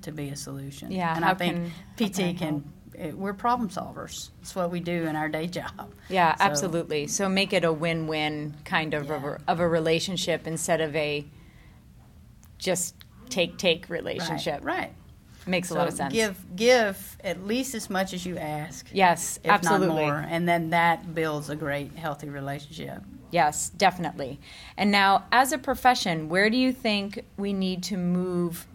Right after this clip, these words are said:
Speaker 2: in terms of advocacy for the future? Let's say we look a couple years down the line.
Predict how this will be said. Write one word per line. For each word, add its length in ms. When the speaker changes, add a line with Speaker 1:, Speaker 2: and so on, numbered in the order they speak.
Speaker 2:
in 160
terms 340
of 300
advocacy 680
for 160
the 120
future? 560
Let's 240
say 180
we 160
look 160
a 60
couple 240
years 320
down 240
the 80
line. 460